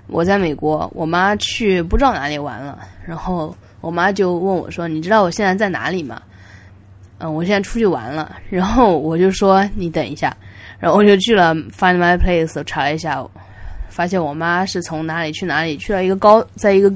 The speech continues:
正在一个高速上。然后我就跟他说：“你是不是在哪哪哪哪？”然后我妈就很神奇的觉得我特别厉害，就是挺，我是挺 enjoy 这种，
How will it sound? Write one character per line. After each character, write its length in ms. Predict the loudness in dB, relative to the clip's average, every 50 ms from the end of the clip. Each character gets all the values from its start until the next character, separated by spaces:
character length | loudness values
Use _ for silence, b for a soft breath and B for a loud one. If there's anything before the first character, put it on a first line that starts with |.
| 0 -12 -14 -4
正 140 | -2 2
在 140 | 2 4 4
一 40 | 4
个 80 | 2 4
高 200 | 6 6 6 6
速 180 | 4 0 -2
上。 140 | -4 -4 -10 -18 -20 -20 -20 -20 B B B B B B B B B B B B B B
然 120 | 0 2
后 60 | 2
我 160 | 2 2 2 2
就 100 | 0 0
跟 120 | 2 2
他 100 | 2 2
说 320 | 2 2 2 2 2 0 -2 B B B B B
：“你 100 | -6 -6
是 160 | -4 -2 -4
不 60 | -2 2
是 160 | 2 2 2
在 200 | 2 2 0 2
哪 100 | 2 0
哪 240 | 0 0 0 0 0
哪 100 | 0 -2
哪？” 180 | -4 -6 -8 -12 -20 B B B B B B B B
然 120 | B 0
后 40 | 0 2
我 40 |
妈 180 | 2 2 2 2
就 100 | 2 2
很 280 | 0 0 -4 -4 -6 -8 -12 -14 -12
神 400 | -10 -6 -2 -2 0 0 0 0
奇 240 | 0 0 -2 0 -2
的 120 | -2 -2
觉 160 | -2 -2 0
得 120 | 0 2 2
我 140 | 0 0
特 200 | -2 -4 -6 -4
别 180 | -2 -2 -2 -2
厉 260 | 0 0 0 0 -2
害， 180 | -4 -6 -12 -16 -20 -20 -20 -20 b b b b b b b b b b b -20 -20 -20 -20 -20 -20 -20 -14 -4
就 160 | 0 2 2
是 160 | 2 2 0 -2
挺， 320 | -2 -2 -2 -2 -2 -2 -4 -4
我 180 | 0 0 2 2
是 100 | 2 0
挺 220 | 0 0 -2 -2
enjoy 720 | -2 -2 -2 -4 -4 -2 4 6 8 8 8 6 4 4
这 180 | 4 4 2 4
种， 340 | 4 2 0 0 -4 -8